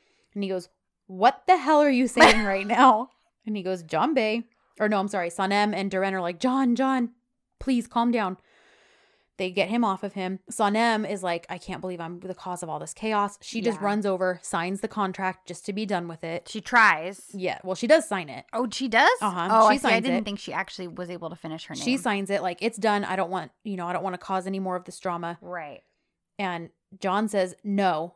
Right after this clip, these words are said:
Speaker 1: leave it." He goes, "Double, huh? Double?" And he writes another check for another four hundred thousand.
Speaker 2: Uh-huh.
Speaker 1: And Duran's freaking out. And then he rips the contract.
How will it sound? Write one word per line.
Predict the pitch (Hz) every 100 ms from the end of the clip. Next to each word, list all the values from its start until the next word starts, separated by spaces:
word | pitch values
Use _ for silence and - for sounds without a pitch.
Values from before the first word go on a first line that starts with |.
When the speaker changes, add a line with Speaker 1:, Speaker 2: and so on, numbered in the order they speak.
| -
Speaker 1:
leave | 196 220 190
it." | 240 - _ _ _ _ _
He | 190
goes, | 180
"Double, | 170 262 214 170
huh? | 185 185 240 _ -
Double?" | 220 240 330 403 - _ _ _
And | - 185
he | 165 196 175
writes | 185 160 -
another | 180 190 247
check | - 202 -
for | - 185
another | 147 170
four | 196 208
hundred | 214 240 247
thousand. | 170 170 180 175
Speaker 2:
Uh-huh. | 170 185 240 247 _ _ _ _ _ -
Speaker 1:
And | 202 180 170 175 - _
Duran's | 196 180 170 175
freaking | 202 202 208 185
out. | 165 - _ _ _ _ _ _ _ -
And | 254 208 202 196 196 _ _ _ _ -
then | 202 196 196
he | 180 202 196
rips | 175 185 - - -
the | 185
contract. | 185 175 170 - -